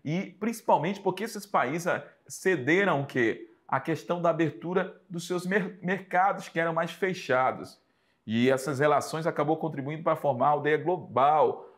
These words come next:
onde hoje nós temos dentro, por exemplo, do Brasil, diferentes culturas. E o mundo,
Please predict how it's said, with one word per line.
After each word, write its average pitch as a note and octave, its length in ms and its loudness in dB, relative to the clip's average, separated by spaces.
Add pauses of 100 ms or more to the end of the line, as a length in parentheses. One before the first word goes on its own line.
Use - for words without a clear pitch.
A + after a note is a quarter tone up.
(120)
onde C#3 360 -2
hoje C3 240 4
nós C3+ 240 -2
temos C3+ 440 -6
dentro, C#3 480 -4
por A#2+ 160 2
exemplo, A#2 340 0
do A#2 80 -2
Brasil, A2 640 0 (240)
diferentes F#3 640 -2
culturas. D#3 720 0 (320)
E D3 120 0
o D3+ 80 4
mundo, F#3+ 480 -2